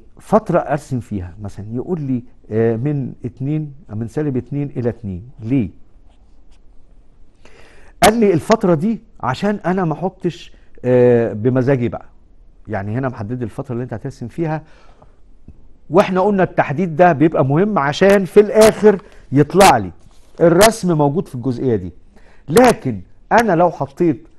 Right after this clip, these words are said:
آه، آه، هل هي لا، آه، آه، بس الحته دي بس اللي انا برسمها؟ قال لي لا، انا بعمل فرعين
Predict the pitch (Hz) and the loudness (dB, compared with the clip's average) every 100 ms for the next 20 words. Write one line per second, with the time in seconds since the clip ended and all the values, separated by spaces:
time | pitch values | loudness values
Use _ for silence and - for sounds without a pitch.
0 | - 117 120 107 107 101 120 196 196 196 | -12 -4 -2 0 -2 0 2 4 6 6
1 | 139 180 185 - 120 120 113 110 107 - | 6 4 4 -4 -14 -12 -10 -8 -10 -10
2 | 107 98 95 117 175 - 131 - 190 147 | -12 -14 -8 -2 -2 -2 -8 -8 -4 -2
3 | 175 214 214 - - - 110 139 135 123 | 0 -2 -2 -10 -20 -12 -6 -2 -4 -4
4 | 185 208 226 - - - 151 151 113 - | -6 -4 -4 -8 -16 -2 -2 0 -4 -6
5 | - - 117 127 156 135 - 113 117 190 | -12 -14 -8 -4 -4 -6 -8 -6 -2 -4
6 | 226 | -4